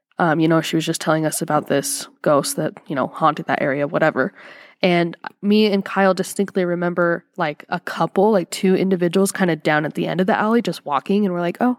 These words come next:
oh, what are they doing? Whatever." And then later when we looked at the pictures, 'cause Kyle kinda took a picture in that direction, in the photo, there's three individuals, but one is not, like, a solid form, like a figure.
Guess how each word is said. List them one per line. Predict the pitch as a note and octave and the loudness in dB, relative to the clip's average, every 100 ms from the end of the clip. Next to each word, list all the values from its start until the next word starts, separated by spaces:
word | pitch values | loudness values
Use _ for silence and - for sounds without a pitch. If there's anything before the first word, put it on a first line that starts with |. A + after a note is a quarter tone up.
| _ | _
oh, | B3+ | 0
what | B3 A3 | 0 0
are | |
they | A3+ | 0
doing? | A3+ A#3 A3+ | 2 0 0
Whatever." | G#3 G#3+ G#3 A3 - - - - - | 0 0 0 -4 -6 -20 -20 -20 -2
And | G#3 | 2
then | G#3 G3 | 4 4
later | F#3+ G3 | 4 4
when | F#3+ | 2
we | F#3 | 2
looked | F3+ F3+ | 2 0
at | |
the | E3 | -2
pictures, | - C#4 G3+ F#3 | -2 0 0 -4
'cause | E3 | -12
Kyle | - F3+ D#3+ | 0 2 2
kinda | F3+ E3+ | 0 -2
took | F3 F3 | -2 -6
a | |
picture | - F3+ E3+ | -2 -2 0
in | D#3+ | 0
that | D#3+ D#3 | 0 0
direction, | D3+ C#3 F#3+ - - D3 E3 _ _ _ _ - | 0 2 0 -2 -4 -4 -6 _ _ _ _ -4
in | F3+ E3+ | -2 2
the | E3 D3+ D3+ - | 2 2 0 -6
photo, | - B3 C#4 G3 | -2 2 4 2
there's | F3 F3 E3 - _ | 2 0 0 -6 _
three | G#3 C#4+ D4+ G3+ | 0 2 4 2
individuals, | E3 F3+ F3 F3+ F3+ F3+ | 2 0 0 0 0 -2
but | - F3 | 0 -2
one | E3+ F#3+ G#3+ F#3 | 0 2 2 2
is | E3+ | 0
not, | F3 E3+ C#3 | 0 0 0
like, | D#3 | -4
a | D#3+ | -6
solid | - - E3+ D#3 D3+ | -6 0 2 2 -4
form, | - - - E3 A2+ - | -8 -10 -2 0 0 -4
like | F#2 - | -10 -12
a | |
figure. | _ E3 D3+ C#2 - | _ -4 -2 -6 -8